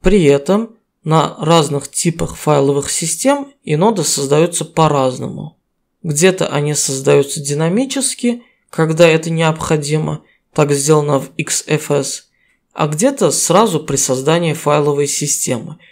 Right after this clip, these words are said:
как это сделано в X четыре. Причем создаются они на каждые сколько-то байт, по умолчанию на шестнадцать кибибайт.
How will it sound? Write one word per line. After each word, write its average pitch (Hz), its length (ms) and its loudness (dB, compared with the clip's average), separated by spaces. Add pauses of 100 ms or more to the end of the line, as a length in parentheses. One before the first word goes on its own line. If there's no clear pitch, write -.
(160)
как 190 240 -4
это 147 200 0
сделано 139 540 -2
в - 220 -14
X - 400 -4
четыре. - 640 -6 (540)
Причем - 580 0
создаются 170 760 2
они 131 580 0
на 131 140 -2
каждые 180 520 2
сколько-то 165 640 -2
байт, 139 440 -4 (360)
по 165 80 0
умолчанию 160 680 2
на 180 260 0
шестнадцать 156 760 -6
кибибайт. 143 840 -4